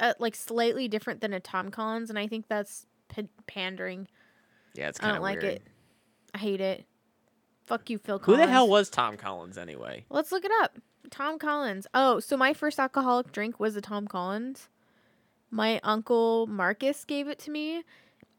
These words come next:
Speaker 1: And I think it wasn't actually, I mean, I don't know if he made it alcoholic or not, but it was really good.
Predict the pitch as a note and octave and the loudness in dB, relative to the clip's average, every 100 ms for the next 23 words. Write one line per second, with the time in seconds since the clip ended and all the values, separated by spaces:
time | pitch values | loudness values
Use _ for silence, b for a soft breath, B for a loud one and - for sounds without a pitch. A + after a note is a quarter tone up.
0 | _ - B3+ A#3+ A#3+ E4+ F4+ D4+ B3+ C4+ | _ 2 4 4 2 0 -4 0 0 2
1 | C4 G#3+ - A#3+ - C4 C4+ B3+ E4 D4+ | 0 -2 -2 -6 -2 0 0 0 0 0
2 | A#3+ A#3 A#3 B3+ B3+ C4 A#3 A3 A#3 G#3 | 0 2 4 2 0 -4 -6 -4 -2 -2
3 | G#3+ G#3+ G3 F3+ A3+ C4 C4 C4+ C#4+ A3+ | -4 -6 -4 -2 -4 -6 -6 -4 -4 -6
4 | - G3+ F#3+ F#3+ - A#3 C#4 A#3+ F#3+ D3+ | -2 0 0 -2 -4 -2 -2 -4 -6 -6
5 | - F2+ C#2+ A3+ | -8 -10 -10 -14